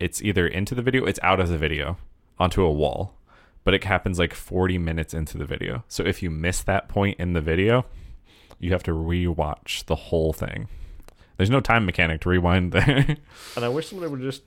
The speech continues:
Speaker 2: tell me that so I just wouldn't have played that game at all.
Speaker 1: Yeah.
Speaker 2: Um, 'cause
Speaker 1: It
Speaker 2: that's the type of shit that I'm like, mm.
Speaker 1: It's, like, true ending nonsense. So, like, you can beat the game and not do it. Same with Braid.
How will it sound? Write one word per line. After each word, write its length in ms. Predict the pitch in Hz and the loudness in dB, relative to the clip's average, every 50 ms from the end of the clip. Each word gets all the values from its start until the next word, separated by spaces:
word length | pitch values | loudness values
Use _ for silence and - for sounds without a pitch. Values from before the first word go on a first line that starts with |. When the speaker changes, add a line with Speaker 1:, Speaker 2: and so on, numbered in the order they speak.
| _ - | _ -16
Speaker 2:
tell 180 | - - 107 | -6 -6 -4
me 80 | 107 113 | -4 -2
that 200 | 110 123 117 110 | -2 -2 -4 -4
so 120 | - - 107 | -4 -6 -6
I 20 | 101 | -6
just 160 | 98 92 92 | -6 -8 -8
wouldn't 340 | 95 95 98 101 107 107 101 | -6 -6 -4 -4 -4 -6 -8
have 120 | 101 - | -10 -10
played 240 | - - 107 104 92 | -6 -4 -4 -2 -2
that 160 | 95 95 95 | -2 -4 -4
game 240 | 98 95 92 95 101 - | -4 -6 -6 -6 -6 -8
at 100 | - 90 | -6 -4
all. 280 | 90 90 95 104 - - - - - | -2 -2 -4 -6 -8 -12 -18 -12 -8
Speaker 1:
Yeah. 220 | 85 78 76 76 76 - - _ - | -6 -6 -6 -6 -8 -12 -18 _ -12
Speaker 2:
Um, 440 | 113 92 90 92 92 92 92 120 135 _ | -10 -8 -8 -8 -10 -12 -14 -16 -20 _
'cause 160 | - 117 117 | -6 0 0
Speaker 1:
It 40 | 131 | 2
Speaker 2:
that's 200 | 113 117 - - | 0 0 -6 -10
the 80 | - - | -14 -8
type 160 | 123 117 - | -8 -6 -6
of 60 | 101 | -8
shit 220 | - - 104 101 98 | -8 -6 -8 -6 -6
that 60 | 98 | -6
I'm 80 | 92 98 | -8 -8
like, 160 | 95 - - - - - | -10 -10 -12 -14 -16 -14
mm. 220 | 113 98 92 87 - - - - - - - - | -12 -10 -10 -12 -14 -18 -20 -20 -20 -18 -6 -4
Speaker 1:
It's, 160 | 123 - - | -4 0 2
like, 200 | 143 135 127 - | 2 0 0 -2
true 240 | - - 135 117 98 | -2 0 2 2 2
ending 340 | 90 92 92 95 95 95 92 90 | 2 2 0 0 0 -2 0 0
nonsense. 720 | 90 92 92 90 - - 95 92 92 - - - - - - - - - | 0 -2 -2 -4 -6 -6 -6 -6 -6 -8 -10 -14 -16 -16 -20 -20 -20 -20
So, 240 | - - 90 85 80 | -10 -6 -4 -4 -2
like, 400 | 80 78 78 78 76 _ - - | -2 -2 -4 -4 -6 _ -10 -6
you 100 | 98 98 | -6 -4
can 140 | - 110 92 | -2 -2 -2
beat 180 | 95 90 - | -2 -2 -4
the 80 | - 78 | -4 -4
game 220 | 82 87 82 82 | -4 -4 -2 -2
and 100 | 76 76 | -4 -6
not 260 | 73 73 80 - - - | -4 -4 -6 -6 -6 -6
do 180 | 90 87 92 | -6 -2 -2
it. 160 | 92 - - - _ _ - - - - _ _ _ _ _ | -2 -4 -4 -8 _ _ -20 -20 -20 -20 _ _ _ _ _
Same 220 | - - 113 110 107 | -4 -2 0 2 2
with 160 | 95 - - | 0 -2 0
Braid. 320 | - 71 71 73 - - | 0 0 0 -2 -8 -14